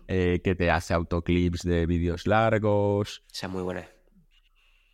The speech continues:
Speaker 1: Pues que te diría, seguro que saldrían más, pero bueno.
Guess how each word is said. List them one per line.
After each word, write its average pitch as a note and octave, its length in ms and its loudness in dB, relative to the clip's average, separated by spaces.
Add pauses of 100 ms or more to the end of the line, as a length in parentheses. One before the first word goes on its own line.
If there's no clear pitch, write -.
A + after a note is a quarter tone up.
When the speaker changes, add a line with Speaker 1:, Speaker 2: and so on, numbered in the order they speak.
(800)
Speaker 1:
Pues - 180 -4
que - 80 0
te D2+ 100 -4
diría, C2 380 -4
seguro D2 300 -2
que C#2+ 40 0
saldrían C#2 320 -2
más, - 240 -8
pero F2 120 2
bueno. D#2+ 260 0